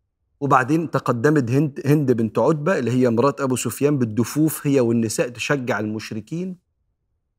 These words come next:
وبعدين أبو سفيان قام قايل لبني عبد الدار اللي هم ماسكين اللواء، اللواء ده زي علم كبير كده، ولو اللواء ده اتحرك الجيش بيتحرك معاه، لو سقط على الأرض معناها هزيمة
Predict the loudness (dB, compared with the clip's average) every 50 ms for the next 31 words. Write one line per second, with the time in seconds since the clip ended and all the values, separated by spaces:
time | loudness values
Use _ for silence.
0 | _ -4 0 4 4 4 4 6 6 4 4 4 2 0 -2 -2 -2 -4 -6 -6
1 | -2 -2 0 2 0 0 -2 -2 -4 -4 -4 -2 0 0 2 2 2 2 2 0
2 | 0 2 4 4 4 4 4 2 2 0 0 0 -2 -2 -2 0 2 4 4 4
3 | 2 0 -2 -4 -4 -2 -2 0 2 2 2 2 2 0 0 -2 -2 -4 -6 _
4 | -6 -2 0 2 4 4 4 2 2 0 0 2 2 0 -2 -2 -4 -4 -4 -2
5 | -2 0 0 -2 -2 -4 -6 -6 -8 -8 _ _ _ _ _ _ _ _ _ 0
6 | 2 4 4 4 4 4 2 2 0 -2 -2 -4 -6 -6 -2 0 0 0 0 -2
7 | -2 -2 -2 -2 -6 -8 _ _ _ _ _ _ _ _ _ -6 -4 -2 2 4
8 | 4 6 6 6 4 4 2 2 0 2 2 2 2 2 2 2 0 0 -2 0
9 | 0 0 0 0 0 -2 -2 -4 -4 0 0 0 0 0 0 0 0 0 0 -2
10 | -2 -2 -2 -2 -2 -2 0 0 2 0 0 0 0 -2 -2 -2 -2 -4 -2 -2
11 | -2 -2 0 0 -2 -2 -2 0 0 0 2 2 0 0 0 0 0 0 0 0
12 | 0 0 0 0 0